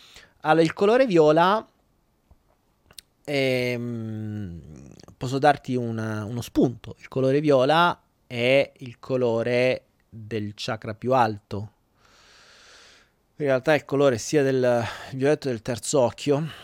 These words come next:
ma l'ultravioletto è della, è della corona. Diciamo che è più quello del terzo occhio. In genere il colore preferito è anche quello del chakra su cui bisogna fare più attenzione. In genere di quello più scompensato,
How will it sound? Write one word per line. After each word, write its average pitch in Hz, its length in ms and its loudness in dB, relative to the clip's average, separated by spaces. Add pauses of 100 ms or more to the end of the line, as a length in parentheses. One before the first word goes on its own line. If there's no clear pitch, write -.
(1200)
ma 123 260 -2
l'ultravioletto 123 1080 -2
è 117 160 -10
della, 101 640 -8
è 117 100 -12
della 107 220 -6
corona. 104 320 -8
Diciamo 156 280 -4
che 123 80 -4
è 101 100 -8
più 113 200 -6
quello 113 160 -4
del 104 120 -8
terzo - 340 -14
occhio. 95 300 -16 (520)
In 143 180 -4
genere 151 360 2
il 123 140 -4
colore 156 480 4
preferito 131 640 -4
è 127 60 2
anche 123 300 -4
quello 123 220 -2
del 113 220 -8
chakra 117 800 -6 (540)
su - 240 -12
cui 123 140 -6
bisogna 113 360 -6 (520)
fare 113 380 -6
più 110 120 -8
attenzione. 104 840 -6
In 131 380 -8
genere 151 260 0
di 117 60 -2
quello 127 160 -2
più - 100 -18
scompensato, 107 1080 -10